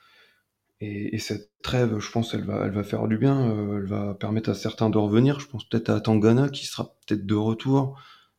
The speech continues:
Nakamura, pas sûr. Euh, mais bon, euh, Munetsi, au moins, il aura plus, il aura plus son masque de Zorro, là.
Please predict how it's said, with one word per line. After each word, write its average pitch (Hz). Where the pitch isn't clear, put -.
Nakamura, 113
pas 110
sûr. 123
Euh, 80
mais 101
bon, 110
euh, 104
Munetsi, 107
au 117
moins, 110
il 104
aura 98
plus, -
il 98
aura 101
plus -
son 107
masque 101
de 92
Zorro, 104
là. 110